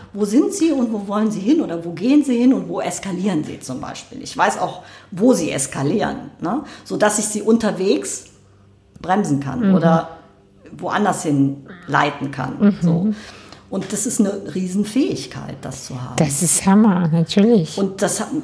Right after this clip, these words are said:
Speaker 1: durch das, äh, S E, das, dass ich das also damals, äh, gemacht hab, über anderthalb Jahre,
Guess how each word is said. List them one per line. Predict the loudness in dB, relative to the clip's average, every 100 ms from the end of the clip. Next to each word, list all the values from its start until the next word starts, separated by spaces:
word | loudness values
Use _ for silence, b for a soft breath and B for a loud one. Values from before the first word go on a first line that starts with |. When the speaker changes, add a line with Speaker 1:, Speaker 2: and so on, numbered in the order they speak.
| -6 -2
Speaker 1:
durch | -2 0
das, | -2 -2
äh, | -4 0
S | 0 2
E, | 2 4 4 0 -6 -4
das, | -4 -4 -6 -10 -10 -10 -10 -6
dass | -6 -6
ich | -8
das | -8 -8
also | -4 0
damals, | 2 2 0 -6 -10
äh, | -8 -4
gemacht | 0 0 0
hab, | -2
über | -2 -2
anderthalb | 0 2 2 0 -2
Jahre, | -2 -4 -2 -2